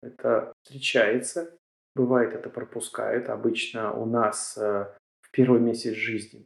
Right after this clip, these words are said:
ребёнка, э, всегда делают узи тазобедренных суставов. И, в принципе, ну, бывает такое, что по какой-то причине не делают, либо эта, э, дисплазия появляется позже по какой-то причине. Можно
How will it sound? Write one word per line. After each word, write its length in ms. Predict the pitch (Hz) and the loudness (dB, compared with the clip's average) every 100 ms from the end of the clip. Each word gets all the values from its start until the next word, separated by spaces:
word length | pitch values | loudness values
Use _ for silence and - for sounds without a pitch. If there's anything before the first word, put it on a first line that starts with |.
| _ | _
ребёнка, 640 | 123 156 151 - 110 - - _ _ _ - | 2 2 0 -4 -4 -4 -12 _ _ _ -18
э, 120 | 117 | -16
всегда 360 | - 123 123 | -14 -4 -2
делают 400 | 120 120 110 - | 0 -2 -4 -6
узи 200 | 120 113 - | -6 -8 -10
тазобедренных 540 | 104 104 101 98 - - | -8 -8 -8 -12 -16 -20
суставов. 720 | - - - 165 170 165 - | -18 -14 -8 -4 -4 -6 -10
И, 220 | 107 - | -12 -12
в 80 | - | -16
принципе, 540 | - 123 - - - | -16 -16 -16 -18 -12
ну, 140 | 127 143 | -8 0
бывает 500 | 123 123 113 101 - | 4 6 6 4 -2
такое, 280 | - - - | -10 -10 -10
что 260 | - 113 _ _ _ | -12 -18 _ _ _
по 40 | - | -8
какой-то 340 | 123 127 123 | -4 -2 -4
причине 560 | 117 123 123 - 147 113 | -4 -4 -2 -2 -2 -2
не 180 | 113 113 | -2 -6
делают, 640 | 113 110 135 147 147 139 - | -6 4 6 6 2 -2 0
либо 400 | 117 107 104 - - - _ _ | 2 4 4 2 -12 -20 _ _
эта, 680 | - - 57 57 57 - - | -20 -10 -4 -2 -2 -4 -8
э, 200 | - - | -12 -14
дисплазия 680 | 120 123 - 117 110 120 110 | -12 -12 -8 -6 -6 -4 -6
появляется 720 | 107 113 104 101 107 101 - - - | -4 -4 -4 -4 -4 -6 -10 -14 4
позже 340 | 123 139 147 | 4 6 0
по 80 | - | -6
какой-то 400 | 131 123 123 123 | -6 -6 -6 -8
причине. 640 | - 120 - - 123 113 113 _ _ _ _ 110 _ _ | -10 -8 -8 -2 -2 -2 -8 _ _ _ _ -20 _ _
Можно 760 | 139 143 143 135 120 110 - | 0 0 0 -2 0 -2 -4